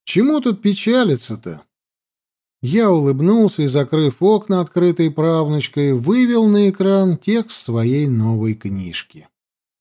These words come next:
Писателем я стал совершенно неожиданно для себя. Скажи мне кто году этак в девяностом, что меня ждет подобная стезя, я долго ржал бы и крутил пальцем у виска. Потому что всегда не любил писать.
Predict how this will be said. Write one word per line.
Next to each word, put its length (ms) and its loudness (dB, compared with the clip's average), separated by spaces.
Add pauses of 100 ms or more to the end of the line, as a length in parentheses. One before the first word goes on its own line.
(300)
Писателем 720 -6
я 180 -2
стал 320 -4
совершенно 600 -2
неожиданно 760 0
для 160 -10
себя. 500 -6 (680)
Скажи 420 -2
мне 200 4
кто 220 -2
году 360 0
этак 320 -2
в 80 -4
девяностом, 760 -2
что 180 -8
меня 300 -2
ждет 360 -6
подобная 520 -4
стезя, 720 -6 (540)
я 240 -2
долго 380 0
ржал 440 -2
бы 140 -2
и 40 -4
крутил 480 -4
пальцем 500 -4
у 20 -2
виска. 640 -8 (920)
Потому 320 0
что 180 -2
всегда 560 0
не 160 6
любил 540 2
писать. 760 -8